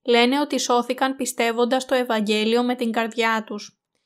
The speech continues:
Εν τούτοις, στην πραγματικότητα, στην πίστη προσθέτουν τα έργα τους.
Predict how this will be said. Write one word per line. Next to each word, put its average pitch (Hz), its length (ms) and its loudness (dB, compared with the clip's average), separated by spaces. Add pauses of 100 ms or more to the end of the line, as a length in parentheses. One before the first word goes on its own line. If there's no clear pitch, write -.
(260)
Εν 247 220 2
τούτοις, 247 680 0
στην 247 260 -2
πραγματικότητα, 220 1300 0
στην 233 340 0
πίστη 254 360 0
προσθέτουν 254 580 2
τα 233 200 2
έργα 226 280 0
τους. 208 400 -8